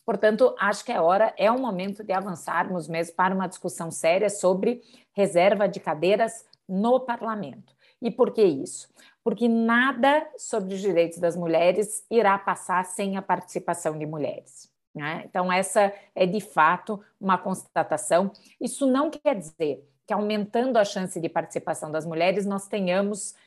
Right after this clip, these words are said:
né, é, só representantes feministas ou representantes que vão atender os interesses das mulheres. Não.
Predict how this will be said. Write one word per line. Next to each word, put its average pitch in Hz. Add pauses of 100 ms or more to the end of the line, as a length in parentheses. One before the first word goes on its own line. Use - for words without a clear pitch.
né, 202 (220)
é, 170
só 202
representantes 180
feministas 180
ou 180
representantes 175
que 196
vão 170
atender 180
os 180
interesses 180
das 185
mulheres. 226
Não. 208